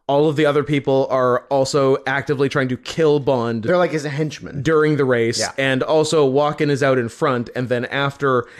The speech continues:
Speaker 1: and it, it's like a steeplechase
Speaker 2: Yeah.
Speaker 1: m-, fucking thing with, you know, uh, like, jumps and, and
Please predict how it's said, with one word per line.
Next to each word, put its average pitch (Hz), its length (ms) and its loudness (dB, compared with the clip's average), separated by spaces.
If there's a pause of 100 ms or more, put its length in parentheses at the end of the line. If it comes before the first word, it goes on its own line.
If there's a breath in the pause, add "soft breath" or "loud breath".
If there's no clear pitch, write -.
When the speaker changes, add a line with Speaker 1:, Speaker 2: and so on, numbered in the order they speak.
Speaker 1:
and 175 80 2
it, 196 140 -2
it's - 100 -2
like 277 100 0
a 151 80 -4
steeplechase 139 1160 -2
Speaker 2:
Yeah. 135 260 -10
Speaker 1:
m-, 139 320 -12
fucking 110 320 -6
thing 107 260 -2 (320 loud breath)
with, 123 400 -2 (240)
you - 180 -6
know, 110 260 -4
uh, 113 580 -2
like, 127 320 -6
jumps 131 400 -2
and, 123 260 -2
and 113 400 -6